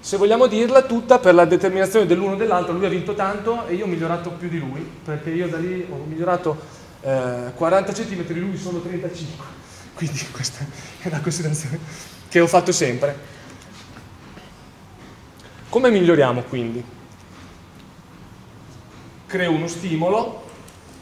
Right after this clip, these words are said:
riposo, mi adatto a quello stimolo,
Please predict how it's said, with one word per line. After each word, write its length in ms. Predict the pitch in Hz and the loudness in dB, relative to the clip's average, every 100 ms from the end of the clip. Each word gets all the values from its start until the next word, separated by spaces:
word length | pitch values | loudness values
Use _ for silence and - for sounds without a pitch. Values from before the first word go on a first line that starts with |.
| - - - - - - - - - - - - | -20 -20 -20 -20 -20 -20 -20 -20 -20 -20 -20 -10
riposo, 640 | 185 - 139 131 185 - - - - - - - - - - - - - - - - - - - - - | -8 -6 -4 -4 -4 -6 -12 -20 -20 -20 -20 -20 -20 -20 -20 -20 -20 -20 -20 -20 -20 -20 -20 -20 -20 -16
mi 140 | - 143 | -6 -2
adatto 480 | 131 196 143 135 | 0 0 -2 -6
a 20 | 127 | -8
quello 240 | 165 156 | -6 -8
stimolo, 640 | - 147 117 139 185 190 | -8 -10 -8 -6 -6 -8